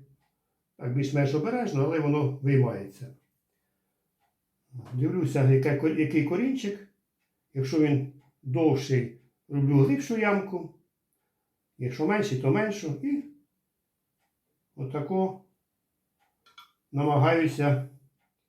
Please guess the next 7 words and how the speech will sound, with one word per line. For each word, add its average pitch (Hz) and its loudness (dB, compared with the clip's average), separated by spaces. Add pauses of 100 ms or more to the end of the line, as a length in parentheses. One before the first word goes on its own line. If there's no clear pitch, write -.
(720)
корінцем 151 2
униз 214 0 (2500)
його 147 0
положити 139 0 (1000)
у 143 -6
цю 151 -2
яму. 101 -4